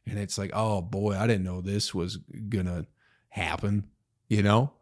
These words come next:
Thank God I wasn't into it, or, "Boy, oh boy, this would probably be a different type of podcast." But anyway, the point is, The View is an awful show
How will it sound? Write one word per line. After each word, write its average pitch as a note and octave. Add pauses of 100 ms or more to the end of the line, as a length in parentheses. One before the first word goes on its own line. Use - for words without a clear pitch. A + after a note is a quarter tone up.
(920)
Thank F3
God D3
I A#2+
wasn't A#2+
into B2+
it, F2+
or, F#2
"Boy, A#2+
oh A#2
boy, A2
this C3
would -
probably G#2
be F#2+
a F#2
different F#2+
type G2
of D2
podcast." -
But G#2 (640)
anyway, G#2 (300)
the D3
point G3+
is, A2
The C3+
View G3+
is C#3+
an A#2+
awful B2+
show F#2+